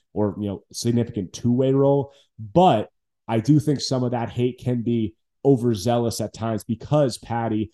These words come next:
does have some value to this team as a professional, as a veteran, as a guy who's won a title,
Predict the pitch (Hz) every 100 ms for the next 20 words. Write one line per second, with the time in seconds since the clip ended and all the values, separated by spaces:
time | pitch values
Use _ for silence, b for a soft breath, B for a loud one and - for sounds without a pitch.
0 | _ - 104 139 143 143 - - 123 113
1 | 104 90 - _ - - 143 131 117 120
2 | 123 120 117 117 - - 123 113 110 113
3 | 107 95 - 117 110 117 113 98 90 110
4 | 113 113 104 98 101 117 110 92 92 117
5 | 117 - 110 120 117